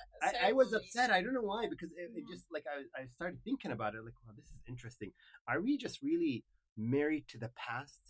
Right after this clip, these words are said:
Speaker 1: We don't really look at the future or the present, and we're just h-, t-, holding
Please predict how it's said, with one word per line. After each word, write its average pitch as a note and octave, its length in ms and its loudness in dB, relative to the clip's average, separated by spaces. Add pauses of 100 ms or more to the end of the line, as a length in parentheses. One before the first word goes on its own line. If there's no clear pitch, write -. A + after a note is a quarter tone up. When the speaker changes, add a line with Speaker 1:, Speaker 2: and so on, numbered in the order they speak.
(120)
Speaker 1:
We C3 100 -2
don't D3+ 140 -2
really C3+ 340 2
look C3+ 200 -2
at C#3 140 0
the A#2 80 -4
future C3 480 -4
or A2+ 140 0
the A2+ 120 -6
present, B2+ 480 -4 (180)
and B2 100 -6
we're A#2+ 100 0
just B2 240 -6 (400)
h-, - 420 -12
t-, - 100 -18
holding E3 560 0